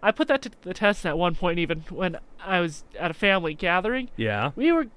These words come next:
Speaker 1: having problems with them. I took a little scrap of ham fat, put it in a bush in the corner of where we were at,
Speaker 2: And
Speaker 1: and yeah, uh,
Speaker 2: y-,
Speaker 1: I
Speaker 2: you'd think
Speaker 1: noticed
Speaker 2: that'd
Speaker 1: our
Speaker 2: attract
Speaker 1: prob-
Speaker 2: flies more than wasps, but I
Speaker 1: Uh,
Speaker 2: guess
Speaker 1: apparently, w-, I learned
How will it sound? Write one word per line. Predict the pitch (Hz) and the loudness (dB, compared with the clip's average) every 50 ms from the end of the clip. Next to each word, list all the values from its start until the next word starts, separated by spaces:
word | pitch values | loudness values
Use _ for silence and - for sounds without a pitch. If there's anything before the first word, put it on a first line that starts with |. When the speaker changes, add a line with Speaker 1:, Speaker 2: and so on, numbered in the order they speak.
| - - - | -20 -20 -16
Speaker 1:
having | 196 180 196 202 214 214 | -8 -4 -4 -2 -2 -2
problems | - - 170 175 185 196 | 0 0 2 2 0 -2
with | 214 - | -4 -4
them. | 247 226 | -4 -4
I | - | -4
took | - - - - 156 | -8 -12 -14 -12 -10
a | 165 | -8
little | 175 180 185 | -6 -6 -6
scrap | - - - - 185 170 170 - | -8 -10 -6 -2 -2 -2 -2 -4
of | - | -8
ham | - - 165 180 202 226 | -12 -10 -10 -8 -8 -4
fat, | - 285 294 - - - - - - - - - - - - | -4 -4 -4 -4 -8 -12 -18 -20 -20 -20 -20 -20 -20 -20 -6
put | - 226 175 | -4 -4 -4
it | 175 - | -4 -4
in | 170 | -6
a | 175 - | -8 -8
bush | - - - 240 254 - - - - | -8 -4 -4 -4 -4 -4 -8 -14 -16
in | 180 170 | -14 -14
the | 147 - | -14 -14
corner | - - - 220 220 214 214 185 | -12 -6 -4 -2 -2 -2 -2 -4
of | 170 160 - | -4 -6 -4
where | - 180 160 151 143 120 - - - - - | -2 -2 0 -2 -2 -6 -12 -18 -20 -14 -8
we | 151 151 | -6 -4
were | 160 190 | -2 0
at, | 233 277 302 269 - | 0 0 -2 -4 -6
Speaker 2:
And | - 123 240 240 - - - - - - | -6 -6 -6 -8 -10 -14 -20 -20 -18 -14
Speaker 1:
and | - 175 185 214 226 226 233 - - | -12 -10 -10 -10 -10 -12 -16 -16 -10
yeah, | - 202 226 233 - - - - | -6 -6 -6 -6 -6 -10 -10 -6
uh, | 170 170 156 | -4 -4 -4
Speaker 2:
y-, | - | -2
Speaker 1:
I | 156 190 220 | 0 4 4
Speaker 2:
you'd | 262 302 | 6 6
think | |
Speaker 1:
noticed | - 330 339 294 - | 6 6 6 6 6
Speaker 2:
that'd | 240 233 | 6 6
Speaker 1:
our | 233 | 4
Speaker 2:
attract | 156 - 175 151 143 | 4 4 4 4 4
Speaker 1:
prob- | - 107 | 4 0
Speaker 2:
flies | - - 117 120 160 226 277 196 110 104 110 107 | -4 -4 0 2 4 4 4 4 2 2 -2 -4
more | 110 104 107 107 | -4 -4 -4 -4
than | 101 95 95 95 | -4 -6 -6 -6
wasps, | 95 90 87 80 87 87 - - - | -4 -4 -4 -6 -8 -10 -12 -14 -12
but | - 113 | -8 -6
I | 113 139 | -4 -4
Speaker 1:
Uh, | 151 | -2
Speaker 2:
guess | 175 196 180 - - | -2 -2 -2 -2 -4
Speaker 1:
apparently, | 214 - - - - - - - 175 185 196 175 208 220 | -6 -6 -6 -12 -20 -16 -8 -6 -4 -4 -2 -2 -2 -4
w-, | 214 185 185 - - - | -4 -4 -6 -10 -10 -8
I | 190 190 | -6 -4
learned | 202 220 220 196 | -2 -4 -4 -6